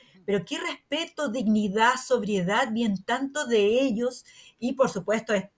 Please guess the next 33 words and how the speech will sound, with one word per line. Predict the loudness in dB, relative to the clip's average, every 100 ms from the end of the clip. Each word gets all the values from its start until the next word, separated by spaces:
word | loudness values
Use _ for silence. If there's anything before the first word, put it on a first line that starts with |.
| _ _ _ -6
lo | -2
hemos | 0 2
hablado, | 2 2 2 4
la | 2
doctora | 2 -2 -4
Elisa | -4 -2 0 2
Loncón, | 0 0 2 2 2 -2 -6 _ _ _ -6
eh, | -2 -2 0
no | 0 0
solamente | 0 0 0 -2 0 0 0 -4
este | -4 0 0
domingo, | 2 0 0 0 0
yo | 0
creo | 0 0
que | 2
ella | 0
es | -2
símbolo | -6 -4 -2 0 0 2
de | 2
una | 2 0 -2 -12 _ _ _
sobriedad | -4 -2 -2 0 2 4 2 0
y | 2
de, | 2 2 -4
de | -6
este | -2
pueblo | 0 2 0
mapuche | -2 -4 -4 -4
que |
está | -4 0 0 -2 -10 _ _ -4
acostumbrado | -2 0 0 2 2
al | 2
parlamento, | 0 0 0 0 0 -2 -6 -18 -18 _ _ _ -10
¿m? | -10